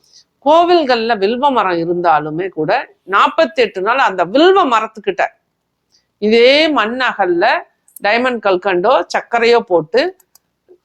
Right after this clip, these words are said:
திரியும், பஞ்சு திரியும் தாமரத்திண்டியும் தண்டு திரியும் இணைச்சு போட்டு வில்வ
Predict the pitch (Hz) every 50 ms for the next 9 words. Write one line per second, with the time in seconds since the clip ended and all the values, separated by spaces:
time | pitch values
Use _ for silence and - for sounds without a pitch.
0 | _ _ _ _ - 269 269 294 285 247 214 185 170 156 - 214 226 262 269 269
1 | 302 247 - 220 208 202 202 202 240 285 294 - 233 208 226 247 262 269 254 240
2 | - 214 202 190 208 226 226 190 160 160 - 190 175 185 190 185 175 190 185 226
3 | 247 262 226 180 196 208 208 - 220 175 175 160 151 151 - 262 294 - 202 202
4 | 262 294 339 349 370